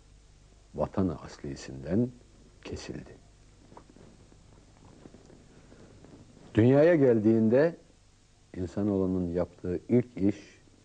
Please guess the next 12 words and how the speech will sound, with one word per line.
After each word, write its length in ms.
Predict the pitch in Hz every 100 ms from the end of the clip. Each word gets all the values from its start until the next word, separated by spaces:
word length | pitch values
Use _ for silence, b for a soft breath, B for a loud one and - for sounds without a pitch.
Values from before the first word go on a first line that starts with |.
| _ _ _ -
ağlamak 720 | 78 78 78 85 92 - - -
oldu. 260 | - - - _ _ _ _ _ _ _ _ _ _ _ _ _ _ _ _ _ _ _ _ _ _ _ - B B B B -
O 40 |
ağlamak 760 | 143 139 135 131 139 - - _ _ _ _ _ _
fiziki 680 | 104 87 110 110 127 127 90 - - _ -
olarak 500 | 80 80 117 - - _ _ _ _ _ _ _ _ _ _ _ _ _ _ _ _ - _ 101
ciğere 440 | 90 92 110 120 156
hava 440 | 135 101 127 104
dolmasının 760 | 90 82 82 76 92 90 151 - _ _ _ -
yakıcılığının 960 | 92 90 98 85 92 98 98 127 107
verdiği 460 | 80 80 73 98 113
tesir 420 | - 90 - 120